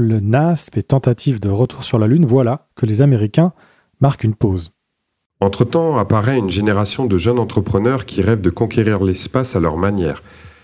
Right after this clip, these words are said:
Speaker 2: Naît ainsi un mouvement qu'on a un temps appelé Alt Space.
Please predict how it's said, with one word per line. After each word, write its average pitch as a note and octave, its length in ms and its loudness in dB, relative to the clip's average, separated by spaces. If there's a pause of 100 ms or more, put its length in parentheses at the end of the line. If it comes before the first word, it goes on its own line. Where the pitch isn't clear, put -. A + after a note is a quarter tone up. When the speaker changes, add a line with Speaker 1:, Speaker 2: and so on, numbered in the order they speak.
(280)
Speaker 2:
Naît F2 120 2
ainsi F#2+ 440 2
un G2 100 2
mouvement G2 400 0
qu'on G#2 180 -2
a F#2 100 2 (440)
un F2+ 120 0
temps A2 220 0
appelé A#2 480 2
Alt G2+ 160 0
Space. - 600 -4